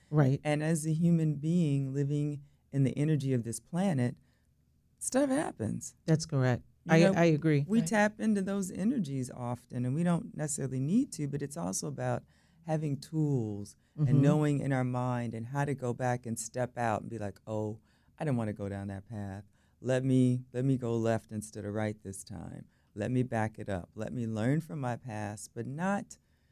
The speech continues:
Speaker 2: make it, not, not internalize it so much that it feels me guilt, it makes me feel guilty and gets in the way."
Speaker 1: Correct.
Speaker 2: You know, 'cause I, that, that's not serving
Speaker 1: That
Speaker 2: nobody.
Speaker 1: produces illnesses. Yeah.
Speaker 2: Yeah, that's
Speaker 1: Yeah.
Speaker 2: not, and so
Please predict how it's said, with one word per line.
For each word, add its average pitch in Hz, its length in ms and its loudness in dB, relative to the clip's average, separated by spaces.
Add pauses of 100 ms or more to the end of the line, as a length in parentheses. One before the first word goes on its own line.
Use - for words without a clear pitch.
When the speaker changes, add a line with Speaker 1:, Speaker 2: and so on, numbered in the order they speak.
(840)
Speaker 2:
make 170 320 2
it, 156 180 0 (300)
not, 175 240 -2
not 196 180 0
internalize 175 600 2
it 131 60 -10
so 151 120 -2
much 143 200 -2
that 135 100 -4
it 127 80 -8
feels 147 240 -2
me 139 100 4
guilt, 139 420 -2
it 156 140 -10
makes 160 240 -4
me 156 80 -4
feel 151 180 -10
guilty 139 440 -6
and 120 120 -2
gets 117 200 -12
in 110 80 -10
the 107 80 -10
way." 101 260 -14 (200)
Speaker 1:
Correct. 143 340 6
Speaker 2:
You 131 80 -2
know, 123 60 -4
'cause 135 200 -14
I, 143 240 -6 (200)
that, 214 160 -10 (120)
that's - 220 -14
not - 160 -12
serving - 180 -6
Speaker 1:
That 160 120 8
Speaker 2:
nobody. 170 200 6
Speaker 1:
produces 160 380 6
illnesses. 151 760 4
Yeah. 156 240 2
Speaker 2:
Yeah, 190 220 -4
that's 175 160 -4
Speaker 1:
Yeah. 156 140 2
Speaker 2:
not, 208 180 -6
and 202 160 0
so 208 320 2